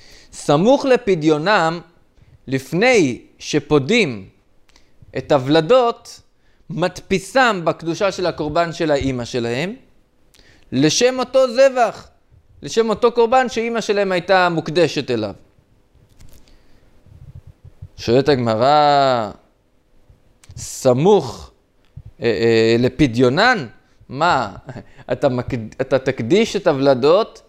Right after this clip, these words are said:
סמוך לזמן שפודים אותם? למימרא דבני, דבני פדיאנינו?" אתה רוצה להגיד שאפשר לפדות את הוולדות? הרי אמרנו שהם לא יכולים להדפיס את הקדושה שלהם בכסף, אי אפשר לפדות אותם, אין בהם מספיק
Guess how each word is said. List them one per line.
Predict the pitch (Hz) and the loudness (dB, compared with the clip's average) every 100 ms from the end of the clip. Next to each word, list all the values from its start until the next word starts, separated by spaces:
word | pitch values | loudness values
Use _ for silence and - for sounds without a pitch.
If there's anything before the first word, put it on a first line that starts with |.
| _ - - | _ -20 -18
סמוך | - 156 147 196 185 | -6 -4 0 0 2
לזמן | 165 165 180 | 0 0 -2
שפודים | 170 143 151 143 202 | 0 0 2 2 0
אותם? | 214 226 220 220 - _ _ _ _ - | 0 -2 -4 -4 -14 _ _ _ _ -6
למימרא | 127 143 165 190 185 | -2 0 0 0 0
דבני, | 170 147 147 175 156 - | 0 -2 0 0 0 -8
דבני | 131 139 151 175 | -4 -2 0 0
פדיאנינו?" | 160 139 127 147 180 214 233 233 220 _ _ - 135 | -2 -4 0 2 2 0 0 -2 -6 _ _ -10 -10
אתה | 127 143 | -4 -2
רוצה | 139 175 | -2 2
להגיד | 185 185 | 0 2
שאפשר | 170 170 | 0 0
לפדות | 180 143 139 190 | 0 0 0 0
את | 175 | 2
הוולדות? | 160 156 190 190 | 2 2 2 2
הרי | 160 165 | 2 2
אמרנו | 196 208 | 2 -2
שהם | 202 190 | -2 0
לא | |
יכולים | 202 202 196 | 0 0 2
להדפיס | 190 185 214 202 | 0 0 -6 -2
את | |
הקדושה | 196 175 175 226 226 | -2 0 0 2 2
שלהם | 226 196 180 185 185 - - | 2 2 4 2 -2 -16 0
בכסף, | 170 - 247 233 185 196 | 2 4 2 2 -2 0
אי | |
אפשר | 214 262 | -2 2
לפדות | 254 180 190 175 | 0 2 2 2
אותם, | 160 151 151 175 | 0 0 0 -4
אין | 226 | 0
בהם | 254 | 0
מספיק | 220 - 233 | -2 -4 -6